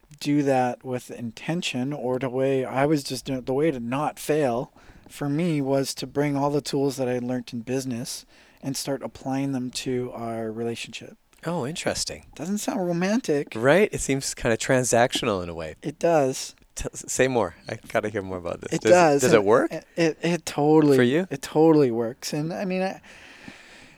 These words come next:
Speaker 1: I, we can use different language, but really that's what, that's how, that's the origin story. I was
Speaker 2: Give
Speaker 1: like,
Speaker 2: me an example of
Speaker 1: so
Speaker 2: just
Speaker 1: here's
Speaker 2: what
Speaker 1: a,
Speaker 2: you're
Speaker 1: here's an
Speaker 2: saying.
Speaker 1: example, like, beautiful books like Built to Last or Good to Great.
Speaker 2: Yeah.
Speaker 1: They talk about companies that are gonna last longer than a hundred years, and they've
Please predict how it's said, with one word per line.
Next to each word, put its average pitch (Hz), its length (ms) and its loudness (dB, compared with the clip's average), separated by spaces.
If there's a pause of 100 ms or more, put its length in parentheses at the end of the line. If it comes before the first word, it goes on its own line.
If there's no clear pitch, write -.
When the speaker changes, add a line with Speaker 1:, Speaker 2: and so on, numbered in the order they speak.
(100)
Speaker 1:
I, 180 220 8
we 175 160 6
can 175 160 -2
use 180 300 2
different 165 400 0
language, 156 500 2
but 156 160 0
really 160 340 6
that's 160 300 0
what, 165 160 2
that's 156 260 0
how, 151 240 2
that's 147 320 0
the 156 100 -2
origin 160 340 4
story. 131 400 -6
I 131 40 -2
was 135 200 -2
Speaker 2:
Give 139 140 2
Speaker 1:
like, 139 60 2
Speaker 2:
me 208 100 0
an 202 60 0
example 123 560 -2
of 98 100 -2
Speaker 1:
so 185 80 4
Speaker 2:
just 170 120 4
Speaker 1:
here's 190 160 4
Speaker 2:
what - 60 -4
Speaker 1:
a, - 20 -12
Speaker 2:
you're - 80 -
Speaker 1:
here's 185 40 4
an 190 80 6
Speaker 2:
saying. 185 100 2
Speaker 1:
example, 131 480 -2
like, 135 240 -4 (960)
beautiful 196 360 4
books 147 300 -2
like 135 180 -4
Built 131 220 -2
to 135 80 -6
Last 139 500 -10
or - 100 -8
Good 147 240 -2
to 135 80 -8
Great. 131 400 -8 (240)
Speaker 2:
Yeah. 101 140 0 (180)
Speaker 1:
They 147 100 -2
talk 185 240 -2
about 175 180 2
companies 151 440 -6
that 143 120 -4
are 143 40 -4
gonna 139 220 -2
last 131 380 -4
longer 135 260 -4
than 131 160 -2
a 131 60 -2
hundred 127 380 -6
years, 131 340 0
and 131 140 -4
they've 131 240 -4